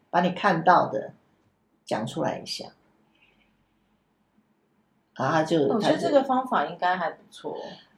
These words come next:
Speaker 1: 他就讲一讲，他说，我说，“很好，其实暂时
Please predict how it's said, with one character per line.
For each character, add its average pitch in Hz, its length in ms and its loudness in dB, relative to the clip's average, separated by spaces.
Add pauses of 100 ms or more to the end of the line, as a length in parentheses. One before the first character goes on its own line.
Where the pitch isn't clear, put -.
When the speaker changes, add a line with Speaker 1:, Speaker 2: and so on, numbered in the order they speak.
Speaker 1:
他 190 120 -2
就 180 180 2
讲 147 260 2
一 147 60 -2
讲， 135 220 0
他 151 80 -6
说， 156 280 -6 (1080)
我 160 100 -6
说 220 160 0
，“很 202 220 2
好， 139 460 8 (240)
其 202 120 0
实 220 200 0
暂 226 200 6
时 170 460 0